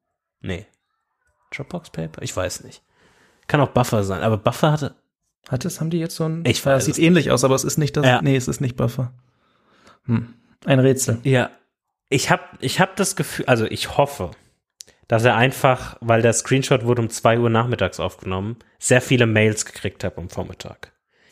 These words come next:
Speaker 1: Ähm, ich habe aber das Gefühl, dass es nicht der
Speaker 2: <laughs>
Speaker 1: Fall ist. Ähm, und dass er nicht so eine,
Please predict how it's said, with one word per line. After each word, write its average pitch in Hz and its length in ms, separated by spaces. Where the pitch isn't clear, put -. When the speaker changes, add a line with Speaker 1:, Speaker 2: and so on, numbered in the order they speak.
Speaker 1:
Ähm, 120 520
ich - 160
habe 160 180
aber 147 160
das 143 160
Gefühl, 147 300
dass 139 120
es 131 120
nicht 139 160
der 127 100
Speaker 2:
<laughs> - 20
Speaker 1:
Fall 120 260
ist. - 360
Ähm, 123 680
und 120 260
dass 120 260
er 123 160
nicht 135 260
so 139 140
eine, 127 420